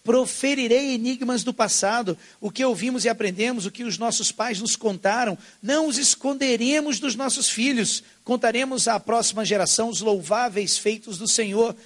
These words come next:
o seu poder e as maravilhas que fez. Ele decretou estatutos para Jacó, e em Israel estabeleceu a lei e ordenou aos nossos antepassados que a ensinassem aos seus filhos."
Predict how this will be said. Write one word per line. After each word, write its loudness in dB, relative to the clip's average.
o -4
seu 4
poder 2
e 2
as -2
maravilhas 0
que -6
fez. -2
Ele 2
decretou 0
estatutos -2
para 2
Jacó, 2
e 0
em 2
Israel 2
estabeleceu 2
a 2
lei 2
e 0
ordenou 0
aos 0
nossos 0
antepassados 0
que -2
a 0
ensinassem 0
aos -6
seus -2
filhos." -4